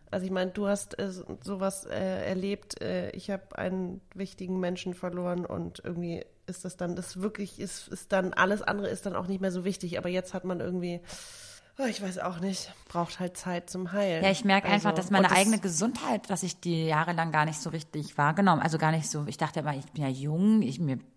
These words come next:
Speaker 2: passiert nichts und so. Und auf einmal merk ich so,
Speaker 1: Mhm.
Speaker 2: dass ich ja auch nicht so,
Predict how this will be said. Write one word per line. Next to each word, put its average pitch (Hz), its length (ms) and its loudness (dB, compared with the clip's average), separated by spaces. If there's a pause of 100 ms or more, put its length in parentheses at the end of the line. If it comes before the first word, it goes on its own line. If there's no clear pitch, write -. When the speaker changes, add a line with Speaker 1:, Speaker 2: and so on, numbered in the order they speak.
Speaker 2:
passiert - 420 -6
nichts 214 260 0
und 185 120 -4
so. 185 100 0
Und 180 40 -6 (480)
auf 147 80 -10
einmal 160 140 4
merk 151 280 4
ich - 80 -8
so, 170 160 0
Speaker 1:
Mhm. 156 60 4
Speaker 2:
dass 139 160 2
ich 147 140 -4
ja 139 140 -4
auch 156 180 -2
nicht 170 160 -4
so, 135 340 -4